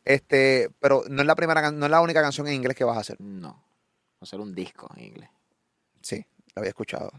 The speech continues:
Speaker 1: Disco en inglés, ok. En el video yo veo un tipo realmente que, ¿sabes? Si eres puertorriqueño y toda la cosa, pero, o sea, yo vi un tipo que yo le puedo comprar que este cabrón me va a cantar música en inglés un
Speaker 2: Ujú,
Speaker 1: rato.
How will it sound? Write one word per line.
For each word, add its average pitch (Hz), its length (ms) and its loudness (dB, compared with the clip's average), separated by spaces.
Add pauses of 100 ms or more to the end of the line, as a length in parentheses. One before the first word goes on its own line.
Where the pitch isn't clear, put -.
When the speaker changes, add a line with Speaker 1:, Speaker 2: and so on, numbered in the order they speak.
(380)
Speaker 1:
Disco 127 320 -2
en 131 60 0
inglés, 104 320 -4
ok. - 200 -6 (1400)
En 143 100 4
el 143 100 4
video 139 460 8
yo 131 200 2
veo 143 160 4
un 185 120 -6
tipo 185 320 -2
realmente 147 580 -4
que, 123 240 -10 (220)
¿sabes? 151 420 -4 (100)
Si - 140 -6
eres 110 120 -4
puertorriqueño 165 560 -2
y 165 60 -8
toda 151 100 -2
la 143 60 0
cosa, 151 200 -2
pero, 127 360 0 (300)
o 120 60 -12
sea, 123 460 0 (1120)
yo 113 260 0
vi 117 80 0
un 160 160 -4
tipo 202 500 4
que 143 200 2
yo 113 140 -2
le 143 140 2
puedo 165 160 4
comprar 165 360 -2
que 170 80 -2
este 156 200 -4
cabrón 156 280 2
me 185 100 -2
va 214 60 2
a 170 40 -4
cantar 147 240 -4
música 165 460 -2
en 220 80 -4
inglés 131 360 -2
un 208 60 -2
Speaker 2:
Ujú, - 100 -2
Speaker 1:
rato. 123 400 4